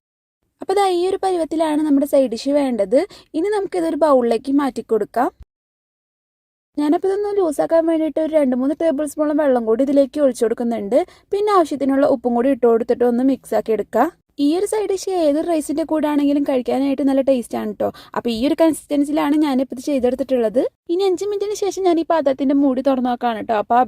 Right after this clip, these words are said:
ബീഫിലും റൈസിലും ഒക്കെ ആ ഒരു പുകയുടെ ഫ്ലേവർ എന്തായാലും കിട്ടിയിട്ടുണ്ടാവും. ഇനി ഇതിൽ നിന്ന് ആ ബൗൾ എടുത്ത് മാറ്റി കൊടുക്കുക. അപ്പൊ ബീഫ് മന്തി ഇവിടെ റെഡി ആയിട്ടുണ്ട്. ഇനി ഇത് വിളമ്പുന്നതിന് മുമ്പ് ബീഫ് ഒരു സൈഡിലേക്ക് ആക്കി കൊടുത്തിട്ട് ഈ റൈസ് ഒന്ന് നന്നായി ഒന്ന് മിക്സ് ചെയ്തെടുക്കണം. നമ്മൾ ഇതിന്റെ ഇടയിൽ കുറച്ച് ഗ്രേവി ഒക്കെ ഇട്ടിട്ടുണ്ടായിരുന്നു.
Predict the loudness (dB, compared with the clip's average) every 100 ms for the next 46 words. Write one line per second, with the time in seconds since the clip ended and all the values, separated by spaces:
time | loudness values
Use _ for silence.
0 | 0 -6 -6 -4 0 0 0 -2 -2 -2
1 | 0 0 0 0 0 0 -2 -4 -4 -2
2 | -2 -2 -2 -2 0 -2 -4 -4 -2 0
3 | 0 -2 -2 -4 -2 0 2 2 2 2
4 | 0 -2 -2 -2 -4 -6 -6 -6 -6 -4
5 | -4 -2 0 0 0 0 2 0 0 2
6 | 2 0 0 0 2 2 0 0 2 2
7 | 2 0 2 2 2 2 0 -2 -2 -6
8 | -4 -2 0 0 -2 -2 -4 -6 -2 0
9 | 0 -2 -2 -2 -2 -6 -2 2 2 0
10 | -2 -2 0 0 -2 -2 0 0 0 -2
11 | -2 -2 -2 -4 -6 -8 -10 _ -4 -2
12 | -2 -2 0 0 0 0 0 -2 0 0
13 | 0 -2 -6 -2 0 2 2 2